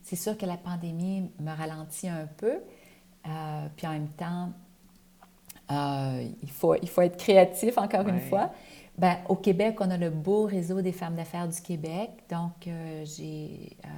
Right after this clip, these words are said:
Speaker 1: je suis devenue membre.
Speaker 2: Mhm.
Speaker 1: Puis j'ai bien hâte de commencer à, à, à connaître, euh,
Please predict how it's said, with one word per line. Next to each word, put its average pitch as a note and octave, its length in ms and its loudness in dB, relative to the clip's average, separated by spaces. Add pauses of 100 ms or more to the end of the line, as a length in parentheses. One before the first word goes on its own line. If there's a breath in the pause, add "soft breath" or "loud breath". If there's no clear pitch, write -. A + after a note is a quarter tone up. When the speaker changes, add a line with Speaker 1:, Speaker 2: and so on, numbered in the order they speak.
(760 loud breath)
Speaker 1:
je - 60 -20
suis - 240 -8
devenue D#3+ 320 -6
membre. D#3 340 -4 (220)
Speaker 2:
Mhm. D3 280 -8
Speaker 1:
Puis D3+ 140 -2
j'ai D#3+ 140 -2
bien D#3+ 180 -4
hâte D#3+ 200 -4
de E3+ 40 -4
commencer D#3+ 560 -6
à, D3+ 300 -2 (520 loud breath)
à, D3 120 -6 (160)
à D#3 80 -4
connaître, D#3+ 460 -4 (120)
euh, D3 420 -6